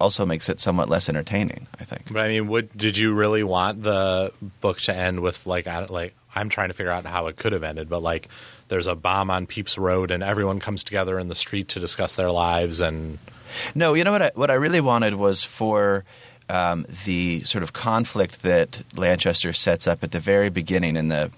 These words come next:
Speaker 1: prologue or preface, whatever he calls it, to be more of the driving force of the book. 'Cause I loved, I really did love that prologue. And part of what I suppose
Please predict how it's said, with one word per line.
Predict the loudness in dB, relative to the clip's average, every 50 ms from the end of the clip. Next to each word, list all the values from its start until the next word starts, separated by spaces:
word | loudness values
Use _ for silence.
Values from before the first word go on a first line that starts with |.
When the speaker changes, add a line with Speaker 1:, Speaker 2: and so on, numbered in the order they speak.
| -20 -20 -14
Speaker 1:
prologue | -4 2 4 4 4 4 4 2 2 0
or | -2 -8
preface, | -4 -2 -2 -2 0 -2 -6 -4 -4
whatever | -4 -4 -4 -4 -6
he | -8 -4
calls | -2 0 0 0 2 0
it, | -2 -4 -4 -16 -16 -14 -14 -12 -6
to | -2 0 0
be | 2 4 4 4
more | 4 4 4 4 4 2
of | 2 0
the | -2 -2
driving | 0 2 2 2 2 0 -4 -8
force | -6 -2 -2 -2 -2 -4
of | -8
the | -6
book. | -6 -6 -6 -4
'Cause | 0 2
I | 2 2 2
loved, | 2 2 2 2 2 2 0 -6 -6 0
I | 0 2
really | 2 4 2 4 4 2 2
did | 2 0 0 2
love | 2 0 2 2
that | 0 0
prologue. | 2 2 2 2 2 0 0 0
And | -2 0
part | 2 2 2 2
of | 2 2
what | 2 2
I | 2 2
suppose | 0 -2 -2 0 -2 0 -2 -6